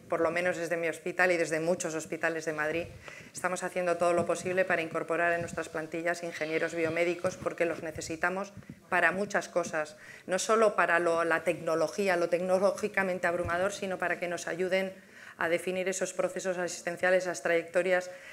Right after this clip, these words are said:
esos modelos de prestación nuevos que necesitamos para atender a los pacientes de hoy y del mañana. O sea que nosotros a ellos les tenemos en primera línea.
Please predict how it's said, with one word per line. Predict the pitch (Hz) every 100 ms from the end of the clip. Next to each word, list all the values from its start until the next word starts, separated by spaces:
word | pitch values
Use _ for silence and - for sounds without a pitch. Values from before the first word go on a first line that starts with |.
| -
esos | - - 190 185 -
modelos | 190 180 185 202 190
de | 185
prestación | 180 175 170 185 175
nuevos | 180 190 185
que | 170
necesitamos | 160 160 165 160 165 175
para | 175 165
atender | 156 160 165 170
a |
los | 170 156
pacientes | - 156 175 170 175
de | 165 170
hoy | 175
y |
del | 175 170
mañana. | 156 160 170 151
O |
sea | 151 170 156
que | 165 160 - - - - -
nosotros | 170 156 180 185 180 185
a | 175
ellos | 175
les | 180 175
tenemos | 170 170 175 175 165 170
en | 160 160
primera | 156 165 165 156
línea. | 147 151 151